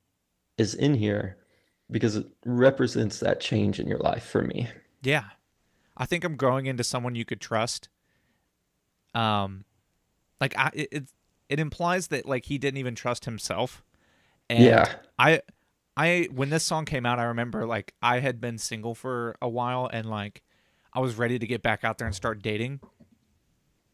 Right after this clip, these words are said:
Speaker 2: And, like, I think I even put that on Facebook, which is just an awful thing to have done.
Speaker 1: <laughs>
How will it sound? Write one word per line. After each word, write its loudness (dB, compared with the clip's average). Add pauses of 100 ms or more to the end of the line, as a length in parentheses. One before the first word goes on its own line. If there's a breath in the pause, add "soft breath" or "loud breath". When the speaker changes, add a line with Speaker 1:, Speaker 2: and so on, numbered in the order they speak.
(160)
Speaker 2:
And, -4
like, -2 (420)
I 2
think 0
I 6
even 2
put -4
that 0
on -6
Facebook, -4
which -10
is -8
just -14 (120)
an -8
awful 0
thing -6 (120)
to 2
have 4
done. 6 (100)
Speaker 1:
<laughs> 2